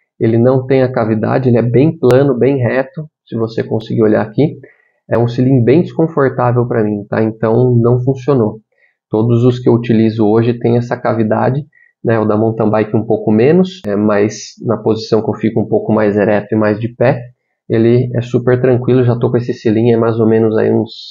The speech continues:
sete anos utilizando esse mesmo modelo na mountain bike, tá?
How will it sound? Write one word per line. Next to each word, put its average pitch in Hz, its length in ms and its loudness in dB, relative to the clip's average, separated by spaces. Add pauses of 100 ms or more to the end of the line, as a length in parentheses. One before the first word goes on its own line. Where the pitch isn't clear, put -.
(220)
sete 131 340 -2
anos 113 260 0
utilizando 107 440 0
esse 110 220 -2
mesmo 110 220 2
modelo 107 400 0
na 107 80 0
mountain 110 340 -2
bike, 123 340 -4
tá? 120 200 -2